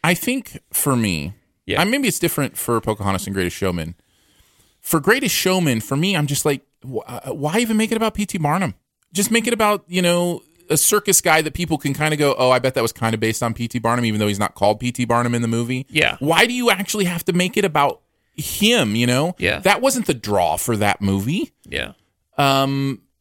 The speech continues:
Speaker 1: so with Pocahontas, Pocahontas is kind of the draw for the movie. So I don't know that you could just make it about, you know, an
Speaker 2: Oh.
Speaker 1: Indian princess,
Speaker 2: Yeah.
Speaker 1: you know.
Speaker 2: Exactly.
Speaker 1: Um, but, but anyways, so I, I just, you know, it's frustrating for me
Speaker 2: I have
Speaker 1: sometimes.
Speaker 2: a couple more inaccurates.
Speaker 1: Go
Speaker 2: King's,
Speaker 1: for it.
Speaker 2: King's Speech.
Speaker 1: 'Kay.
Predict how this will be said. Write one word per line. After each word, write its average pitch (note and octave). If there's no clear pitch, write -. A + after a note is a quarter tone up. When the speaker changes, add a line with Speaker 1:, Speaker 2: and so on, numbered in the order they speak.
Speaker 1:
so C#3
with D3+
Pocahontas, F#3+
Pocahontas E3
is B2
kind B2
of G#2
the G2+
draw A2+
for G#2+
the F#2+
movie. G#2+
So A#2
I A2+
don't B2+
know B2+
that A2+
you A2
could G#2+
just G#2+
make A#2
it A2
about, G2
you G2+
know, F#2
an F3+
Speaker 2:
Oh. -
Speaker 1:
Indian A#2
princess, A2
Speaker 2:
Yeah. D3
Speaker 1:
you G#2+
know. F2+
Speaker 2:
Exactly. -
Speaker 1:
Um, F#2+
but, A2+
but B2
anyways, F2+
so G2
I, D2
I G#2
just, G#2
you G2+
know, F2+
it's F2
frustrating F2
for -
me -
Speaker 2:
I G3
have G#3
Speaker 1:
sometimes. F#3
Speaker 2:
a A#3
couple A3+
more G#3
inaccurates. G3+
Speaker 1:
Go -
Speaker 2:
King's, D3+
Speaker 1:
for A#2+
it. -
Speaker 2:
King's G#3+
Speech. -
Speaker 1:
'Kay. A#2+